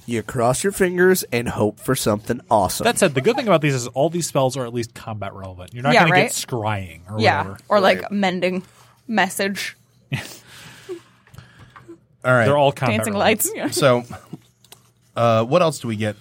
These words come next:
Speaker 4: after
Speaker 2: Uh,
Speaker 4: your mad grab bag of spells?
Speaker 2: So, alchemical casting allows you to sub-, add extra spell slots in order to alter your spells, namely to change the damage type or just add two D ten extra damage.
Speaker 3: Okay.
Speaker 2: Which is pretty useful because, I mean, getting to change,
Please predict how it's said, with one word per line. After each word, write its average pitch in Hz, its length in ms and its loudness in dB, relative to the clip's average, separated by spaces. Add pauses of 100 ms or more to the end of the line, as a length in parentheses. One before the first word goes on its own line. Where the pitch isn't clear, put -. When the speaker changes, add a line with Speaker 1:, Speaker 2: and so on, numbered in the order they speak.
(160)
Speaker 4:
after 143 260 2
Speaker 2:
Uh, 113 80 -6 (140)
Speaker 4:
your 113 320 -4
mad 113 720 -4
grab 107 340 -2
bag 104 260 -2
of 104 160 -8
spells? 98 440 -10 (400)
Speaker 2:
So, 175 380 4 (180)
alchemical 226 460 2
casting 165 320 2
allows 156 160 2
you 151 60 -2
to 135 80 4
sub-, 156 360 2
add 151 260 2
extra 151 300 -2
spell 123 260 -2
slots 143 260 0
in 156 60 -2
order 120 160 2
to 113 140 -4
alter 127 260 4
your 113 60 2
spells, 120 360 0
namely 117 280 0
to 110 160 2
change 117 340 0
the 113 60 0
damage 113 320 2
type 120 200 2
or 123 60 4
just 113 200 -2
add 113 260 -2
two 117 160 2
D 113 100 2
ten 107 220 0
extra 110 300 -8
damage. 107 420 -4 (340)
Speaker 3:
Okay. 139 160 -8
Speaker 2:
Which 175 140 -2
is 196 100 0
pretty 262 200 2
useful 160 200 4
because, 127 320 2
I 127 120 2
mean, 120 280 -2 (560)
getting 185 260 2
to 170 80 -6
change, 151 300 0